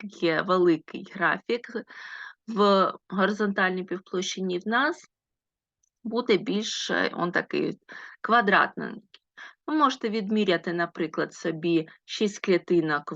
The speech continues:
в усі боки, тобто вліво, вправо, вниз та вгору. Тобто, по суті, це такий квадратик дванадцять на дванадцять клітинок,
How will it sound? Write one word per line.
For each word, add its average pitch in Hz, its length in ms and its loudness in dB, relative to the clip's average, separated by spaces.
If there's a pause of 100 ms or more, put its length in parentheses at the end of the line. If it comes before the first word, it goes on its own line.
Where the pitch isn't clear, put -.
в 165 240 6
усі 151 640 -2
боки, 226 480 0
тобто 170 380 -4
вліво, 185 320 -2
вправо, 156 560 2 (220)
вниз 165 380 0
та - 160 -2
вгору. 208 460 2 (760)
Тобто, 208 320 2
по 202 180 2
суті, 208 400 0
це - 260 -2
такий 170 380 -2
квадратик 175 600 2
дванадцять 170 600 -2
на 156 100 -4
дванадцять 151 580 -2
клітинок, 196 640 -4